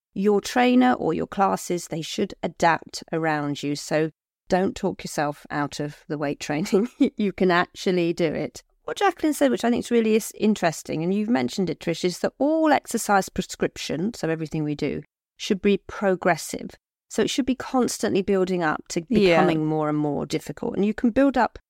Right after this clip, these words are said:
Speaker 1: for a challenge. You know, some people like a goal.
Speaker 2: Yes.
Speaker 1: I'm gonna be doing a handstand. That's my goal.
Speaker 2: Oh, is that yours?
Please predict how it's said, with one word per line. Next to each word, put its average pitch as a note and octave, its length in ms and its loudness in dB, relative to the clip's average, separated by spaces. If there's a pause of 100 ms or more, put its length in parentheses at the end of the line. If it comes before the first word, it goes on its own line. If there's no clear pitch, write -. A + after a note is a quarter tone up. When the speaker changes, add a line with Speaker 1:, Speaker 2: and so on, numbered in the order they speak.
(160)
Speaker 1:
for G3+ 120 0
a G3 60 0
challenge. F3+ 800 0
You G#3+ 60 0
know, F#3+ 100 0
some B3 240 2
people G#3 380 0
like F#3 340 0
a F3+ 40 -4
goal. D#3+ 640 -2
Speaker 2:
Yes. E3+ 500 0
Speaker 1:
I'm A3+ 140 4
gonna F#3 200 0
be E3 140 0
doing E3 260 -2
a D#3 160 -8
handstand. F3+ 840 -4
That's - 280 -6
my F3+ 200 -2
goal. E3 360 0 (320)
Speaker 2:
Oh, D#4+ 280 4
is B4+ 120 -6
that B4+ 180 -4
yours? D4+ 680 2